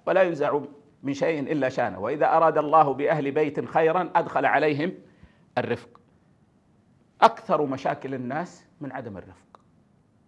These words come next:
هي في الحقيقة تعود إما إلى إساءة العمل، وإما إلى إساءة الخلق. أكثر مشاكل الناس إما إساءة في العمل،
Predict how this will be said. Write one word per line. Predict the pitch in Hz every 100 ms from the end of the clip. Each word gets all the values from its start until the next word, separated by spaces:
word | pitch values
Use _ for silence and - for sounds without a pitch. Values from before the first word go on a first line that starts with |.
| _ _ _ _ _ _ _ _ _ _ _ _ _ _ _ -
هي | 240 214 - -
في |
الحقيقة | 190 190 202 190
تعود | - 135 131
إما | 208 220 214
إلى | 202 196 175 143 - - _ _ _ _ _ _ _ _ _ _ _ _ _ 151
إساءة | 151 208 196 202
العمل، | 170 196 208 247 - - _ - _ _ _ _ _ _ _ _ 151
وإما | 170 240 220 220 -
إلى | 185 196 226 - - _ _ _ _ _ _ _ _ _ _ _ _ _ _ -
إساءة | 143 185 - 127
الخلق. | 107 - 73 - - _ _ _ _ _ _ _ _ _ -
أكثر | 269 - 165
مشاكل | 135 165 143 113
الناس | 107 - - _
إما | 262 247 190 -
إساءة | - 185 151
في | 208
العمل، | 160 208 247